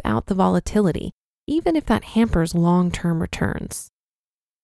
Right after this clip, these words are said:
The power of investing now. During the previous twenty years since I left this job, there have been times when the value of this account went down and other periods when it went up. As John Bogle recommends,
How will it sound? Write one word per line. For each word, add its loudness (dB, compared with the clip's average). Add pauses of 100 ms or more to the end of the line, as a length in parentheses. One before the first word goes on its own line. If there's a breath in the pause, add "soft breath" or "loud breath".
(240)
The 0
power 2
of -2
investing 0
now. -2 (800)
During 4
the 0
previous -2
twenty 0
years 2
since -4
I 2
left -2
this -2
job, -4
there 2
have 0
been 0
times -6
when 2
the -2
value 0
of -4
this -4
account -2
went -2
down 0
and 0
other 2
periods -2
when 0
it -2
went 0
up. -4 (500)
As 0
John 0
Bogle 4
recommends, -4